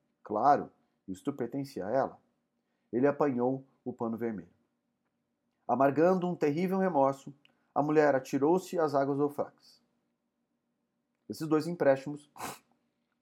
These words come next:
nunca serão pagos. A caixa de penhores mostra-lhe, Rodin, que os seres humanos, sob a ação de fortes emoções, constituem um grande risco para o emprestador de dinheiro.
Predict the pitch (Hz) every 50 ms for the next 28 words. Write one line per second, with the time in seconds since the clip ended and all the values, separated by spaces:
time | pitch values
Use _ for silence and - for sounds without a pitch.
0 | _ _ _ _ _ _ _ - 147 190 196 190 185 - 160 - - 151 131 120
1 | 117 117 120 - 110 80 71 65 _ _ _ _ _ _ _ _ _ _ _ _
2 | _ _ _ _ _ 131 - 170 190 208 208 196 196 - 175 160 151 170 190 185
3 | 147 135 135 - 127 135 139 143 147 160 151 - - 160 160 165 165 175 185 -
4 | _ _ _ _ _ 120 117 110 107 98 80 - _ _ _ _ _ _ _ _
5 | _ _ _ 196 202 - 262 226 208 147 131 120 135 156 156 117 90 - - _
6 | _ _ _ _ _ _ _ - 147 139 151 156 151 - - 165 160 156 139 -
7 | - - 175 208 226 - - 160 143 131 117 113 - - 139 139 131 104 - -
8 | - _ _ _ _ _ _ _ _ - 220 233 226 - - 208 - - 175 185
9 | 185 175 180 175 151 170 202 233 240 247 214 156 151 160 180 165 - - 190 -
10 | - - 151 147 147 143 147 135 135 - - 131 113 104 104 101 104 104 98 110
11 | 107 92 76 71